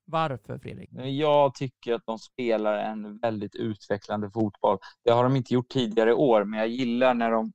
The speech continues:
Speaker 2: tittar sig själva i spegeln och är självkritiska och tittar på: "Vad ska vi förändra?" Jo, men vi kan inte spela en, en,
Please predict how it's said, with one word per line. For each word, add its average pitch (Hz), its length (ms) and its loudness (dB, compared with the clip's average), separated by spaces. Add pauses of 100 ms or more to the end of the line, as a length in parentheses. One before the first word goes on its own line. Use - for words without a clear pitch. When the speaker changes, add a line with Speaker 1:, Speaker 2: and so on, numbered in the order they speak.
(120)
Speaker 2:
tittar 120 300 0
sig 117 140 -4
själva 110 300 2
i 110 40 -2
spegeln 117 540 2
och 107 80 0
är 107 40 -4
självkritiska 117 960 -2
och 107 100 -2
tittar 110 260 -4
på: 101 180 0 (240)
"Vad 117 240 2
ska 120 140 -2
vi 113 160 0
förändra?" 127 600 0 (420)
Jo, 120 100 0
men 120 140 0
vi 123 100 -2
kan 131 260 -2
inte 120 180 -8
spela 135 500 2
en, 123 180 -2 (400)
en, 113 260 -4